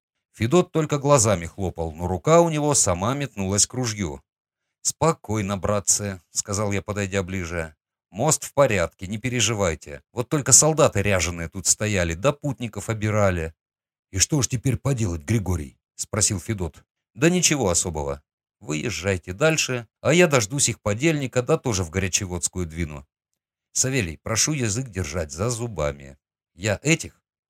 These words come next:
махнул на Варнаков, "к вашему атаману Степану Игнатьевичу свезу. Так что он сам решит, когда кому и что говорить можно". "Добрый Григорий", —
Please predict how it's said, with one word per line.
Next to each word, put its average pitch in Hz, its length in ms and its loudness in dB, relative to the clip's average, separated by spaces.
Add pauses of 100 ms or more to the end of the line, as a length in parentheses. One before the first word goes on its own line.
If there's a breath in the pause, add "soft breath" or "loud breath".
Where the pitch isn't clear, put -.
(140)
махнул 101 360 -6
на 80 100 -10
Варнаков, 90 560 -4 (520)
"к - 60 -14
вашему 131 420 2
атаману 117 420 -2
Степану 117 460 -2
Игнатьевичу 104 560 -6
свезу. 80 500 -4 (520)
Так 127 180 -2
что - 200 -4
он 120 120 -4
сам 92 320 2
решит, 82 480 -10
когда 87 320 -2
кому 90 360 -4
и - 120 -10
что 107 260 -6
говорить 101 420 -4
можно". - 400 -14 (540)
"Добрый 151 400 2
Григорий", — 127 640 -4